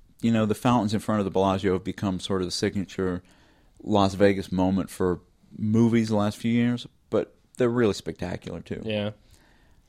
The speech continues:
Speaker 1: And so you get a lot of people that are just tourists that are coming to see just the amazing stuff that people put together here in Las Vegas. And there's a ton of kids now,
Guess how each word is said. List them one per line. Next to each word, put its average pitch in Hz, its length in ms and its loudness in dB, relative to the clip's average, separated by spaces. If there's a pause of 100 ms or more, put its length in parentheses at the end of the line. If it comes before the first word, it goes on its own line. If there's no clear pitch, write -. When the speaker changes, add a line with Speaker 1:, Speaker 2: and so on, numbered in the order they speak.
Speaker 1:
And 95 560 -2 (300)
so - 160 -4
you 123 140 2
get 170 160 -2
a 135 40 0
lot 107 180 2
of - 60 -6
people 101 340 -4
that 87 120 0
are 87 80 -4
just - 260 -10
tourists 147 420 0
that - 120 -4
are 101 60 -4
coming 104 340 -4
to 87 60 -10
see 107 540 -6 (640)
just - 260 -4
the 92 200 0 (300)
amazing 104 680 0 (260)
stuff - 460 -4
that - 140 -10
people 90 360 -6 (160)
put - 200 -2
together 107 340 2
here 90 220 -2
in 85 300 -8 (240)
Las 92 240 -6
Vegas. 113 480 -2 (800)
And 92 540 2 (1120)
there's 123 160 0
a - 40 -14
ton 110 260 -4
of - 120 -10
kids 104 440 4
now, 123 400 -2